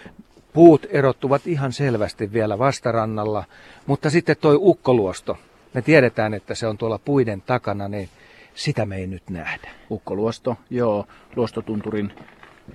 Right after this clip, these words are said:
Speaker 2: korkein huippu. Öm, joo, ei se nyt tähän aikaan näkyisi.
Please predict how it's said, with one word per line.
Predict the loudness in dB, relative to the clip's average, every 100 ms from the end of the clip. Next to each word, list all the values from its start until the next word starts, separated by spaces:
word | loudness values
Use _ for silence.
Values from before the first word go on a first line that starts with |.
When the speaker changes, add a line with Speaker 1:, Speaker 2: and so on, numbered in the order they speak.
| -10
Speaker 2:
korkein | -6 -6 -4 -4 -4 -8
huippu. | -4 -2 -2 -6 -10 -10 -10 -20 -20 -20 _ -8
Öm, | -6 -6 -8 -12 -18 _ _ -4
joo, | 0 2
ei | 2
se | 0
nyt | -4 -2
tähän | -2 0
aikaan | -2 -2 -2
näkyisi. | -2 -4 -4 -4 -10 -14